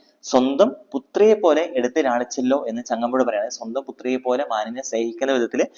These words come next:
കാവ്യം അദ്ദേഹം, ഏഹ്, രചിച്ചു. അതുപോലെ തന്നെ ഈ വളരെ ശുദ്ധമായിട്ടുള്ള മാലിന്യ നദിയുണ്ട്,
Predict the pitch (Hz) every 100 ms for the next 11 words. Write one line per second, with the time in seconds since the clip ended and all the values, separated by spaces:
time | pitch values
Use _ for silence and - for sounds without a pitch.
0 | _ _ 139 131 151 135 123 170 - _
1 | _ 127 127 127 117 98 - - 160 185
2 | 175 135 127 233 _ _ _ _ _ _
3 | _ _ 135 139 143 - 131 131 165 170
4 | 143 151 160 151 143 165 131 117 123 147
5 | 156 143 135 107